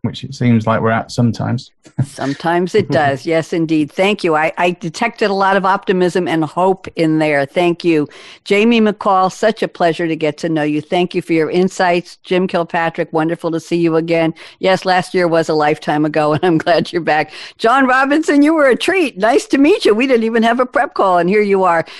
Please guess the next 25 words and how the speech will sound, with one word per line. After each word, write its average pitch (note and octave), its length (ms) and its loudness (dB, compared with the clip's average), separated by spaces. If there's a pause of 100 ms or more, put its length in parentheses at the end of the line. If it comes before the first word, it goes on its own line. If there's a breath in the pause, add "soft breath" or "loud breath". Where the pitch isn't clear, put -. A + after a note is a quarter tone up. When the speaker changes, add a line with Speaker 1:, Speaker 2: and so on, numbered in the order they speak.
(100)
Speaker 2:
So G3 180 0
thank G#3 320 0
you G#3+ 60 -2
for F#3+ 140 -2
the F3 80 -2
provocative F3 600 -2
comments. E3+ 460 0
I E3 80 2
want E3+ 200 0
to E3+ 60 -2
thank E3+ 240 0
also E3 480 0
Igosa D#3+ 560 0
Obakpalor, D3+ 680 -2 (260 loud breath)
who A3 120 -4
put - 200 0
the A3 120 2
show F#3 240 0
together. E3 480 0
Igosa G3 500 0
is F#3 260 0
doing G#3+ 300 2
this F#3+ 320 0
on F3+ 160 2
his F3+ 180 -2